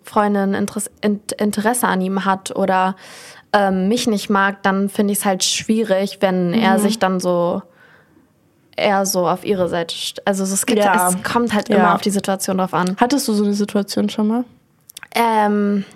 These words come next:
Speaker 1: ja, schon. Also jetzt nicht so extrem, aber es ist halt, ja, schwierig, wenn, äh, die beste Freundin, sag ich mal, nicht so nett zu mir ist und dann
Speaker 2: Ja.
Speaker 1: der Typ aber eher ihr glaubt und so, ist halt immer sehr,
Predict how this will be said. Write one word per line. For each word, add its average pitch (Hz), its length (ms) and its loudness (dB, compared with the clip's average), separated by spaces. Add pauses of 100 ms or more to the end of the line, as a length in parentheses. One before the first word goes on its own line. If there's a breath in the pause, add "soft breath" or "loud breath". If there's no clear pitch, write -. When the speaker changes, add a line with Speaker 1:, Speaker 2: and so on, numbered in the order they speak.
(200)
Speaker 1:
ja, 208 720 2
schon. 285 840 2 (480 loud breath)
Also 214 240 2
jetzt 208 280 0
nicht 233 200 0
so - 80 0
extrem, 247 920 0
aber 226 160 2
es 202 140 0
ist - 240 -2
halt, 220 520 0 (840 soft breath)
ja, 208 280 2
schwierig, 220 540 0
wenn, 196 380 0 (480 loud breath)
äh, 202 400 2
die 214 140 0
beste 220 260 0
Freundin, 220 360 2
sag 214 180 2
ich 208 180 -4
mal, 208 200 2
nicht 208 200 0
so 208 100 0
nett 214 300 -2
zu - 140 -2
mir 226 260 0
ist 214 340 0
und 196 320 -2 (360)
dann 190 480 0 (540 soft breath)
Speaker 2:
Ja. 214 60 2
Speaker 1:
der 202 200 4
Typ 247 280 0
aber 196 240 2
eher 196 280 0
ihr 254 180 4
glaubt 226 420 0
und 208 160 0
so, 214 220 0
ist - 200 -6
halt 226 160 -2
immer 220 280 0
sehr, 208 400 0